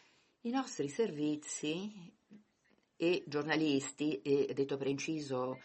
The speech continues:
plaudo al loro lavoro, ebbene tutti coloro, ehm, che ho appena citato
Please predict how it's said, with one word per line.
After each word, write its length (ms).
plaudo 480
al 80
loro 180
lavoro, 500
ebbene 260
tutti 220
coloro, 680
ehm, 680
che 100
ho 20
appena 240
citato 800